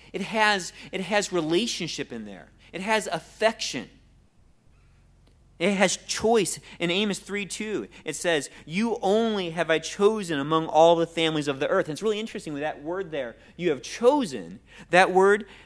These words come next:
chosen is the same as, and, and it's often translated in Hebrew as "to know."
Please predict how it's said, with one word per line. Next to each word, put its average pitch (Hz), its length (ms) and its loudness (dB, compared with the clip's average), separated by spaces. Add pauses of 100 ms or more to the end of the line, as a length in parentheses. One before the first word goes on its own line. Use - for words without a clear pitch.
chosen 214 440 -2
is 160 120 -4
the 156 80 -4
same 220 480 -6
as, 156 440 -6 (220)
and, 170 180 -2
and 160 140 -6
it's 160 160 -4
often 196 240 0
translated 147 560 -6
in 147 80 -12
Hebrew 156 460 -6
as 131 380 -4
"to - 240 -10
know." 156 540 -4